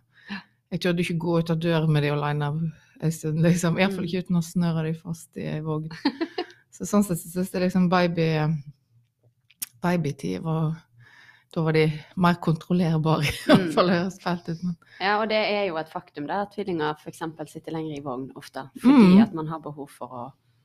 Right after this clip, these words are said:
Speaker 1: å kontrollere og regulere. Det er vanskelig å regulere to da enn en.
Speaker 2: Husker jeg kjørte de inn i barnehagen i tvillingvognen når de var, de var sikkert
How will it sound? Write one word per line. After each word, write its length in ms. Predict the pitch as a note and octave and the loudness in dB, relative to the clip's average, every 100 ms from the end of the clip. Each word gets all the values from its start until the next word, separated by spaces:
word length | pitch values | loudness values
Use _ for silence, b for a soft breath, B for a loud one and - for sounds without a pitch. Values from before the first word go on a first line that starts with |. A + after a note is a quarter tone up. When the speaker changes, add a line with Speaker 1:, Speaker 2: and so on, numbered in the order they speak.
| _ | _
Speaker 1:
å 60 | D#3+ | -16
kontrollere 580 | D#3+ D#3 D3+ D3+ C3+ C3 D3+ - | -14 -14 -12 -12 -12 -16 -16 -14
og 100 | D3+ | -12
regulere. 440 | D#3+ D#3 D3+ D3 - | -10 -8 -6 -6 -4
Det 80 | |
er 40 | E3 | -2
vanskelig 360 | D#3+ E3 - | -4 -6 -8
å 40 | C#3+ | -8
regulere 360 | C#3+ C#3+ C#3+ C#3+ | -8 -10 -12 -6
to 160 | D3+ | -4
da 80 | G3+ E3+ | -2 -4
enn 100 | D#3+ | -6
en. 160 | C#3+ - _ _ - | -8 -12 _ _ 2
Speaker 2:
Husker 260 | A3+ - A#3 | 2 8 6
jeg 100 | - G#3+ | 8 4
kjørte 380 | G3+ - - A3 | 4 0 4 10
de 160 | G3+ F#3+ | 10 10
inn 120 | F#3+ | 8
i 40 | F3+ | 6
barnehagen 540 | E3+ F3 F#3 F3 E3 | 6 6 6 6 4
i 60 | D#3+ | 2
tvillingvognen 800 | E3+ E3+ F3+ F3 E3 D3+ D3 | 4 4 4 4 4 4 2
når 120 | D3+ D3+ | 2 0
de 100 | D#3 | 0
var, 120 | - | -2
de 100 | E3+ | -2
var 120 | D#3+ | 0
sikkert 480 | D3 D3 D#3+ - - | -2 -4 -6 -10 -20